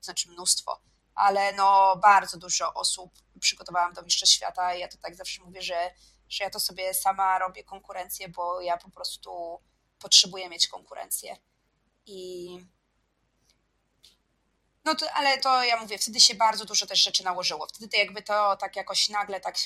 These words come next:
po prostu spadło na mnie bardzo dużo rzeczy. Więc to był taki, mówię, jeden to był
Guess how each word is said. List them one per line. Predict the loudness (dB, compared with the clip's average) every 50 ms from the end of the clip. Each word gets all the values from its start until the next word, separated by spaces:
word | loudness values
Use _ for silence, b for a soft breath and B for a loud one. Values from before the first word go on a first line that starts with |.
| -8 -10
po | -20
prostu | -18 -12 -8 -4 0 0
spadło | 0 0 0 -2 -4 -4 -6
na | -8 -8
mnie | -10 -10 -10
bardzo | -6 -6 -6 -6 -6 -10
dużo | -12 -10 -6 -6 -4 -2 -2 -2 0 0 -2 -2
rzeczy. | -4 -4 -6 -8 -10 -10 -10 -10 -12 -12 B B B B B -20 -20 _ -14
Więc | -12 -10 -8 -4 -4 -6
to | -6 -6
był | -10 -10 -10 -6
taki, | -6 -8 -6 -8 -14 -12 -12 -12 -12 -12 -12 -12 -12 -12 -12 -14 -14 -14 -14 -16 -18 -20 _ _ _ _ _ _
mówię, | _ -20 -20 -20 -14
jeden | -10 -10 -10 -10 -10 -14 -12
to | -12 -12
był | -10 -8 -8 -8